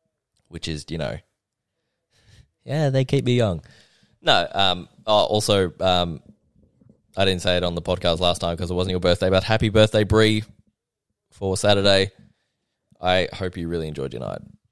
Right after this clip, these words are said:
And I know you did because I was there for some of it. <laughs>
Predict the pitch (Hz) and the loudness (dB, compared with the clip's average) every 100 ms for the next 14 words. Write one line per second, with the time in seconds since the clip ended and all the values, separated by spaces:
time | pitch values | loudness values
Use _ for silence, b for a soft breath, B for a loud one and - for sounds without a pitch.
0 | _ 90 85 82 - 85 87 82 80 71 | _ -4 -2 -4 -8 -8 -6 -4 -6 -8
1 | 60 69 76 73 76 73 - - - - | -10 -10 -8 -4 -4 -6 -10 -18 -14 -10
2 | - 64 57 60 55 - - - - - | -10 -10 -10 -10 -12 -14 -16 -18 -18 -12
3 | - - | -6 -6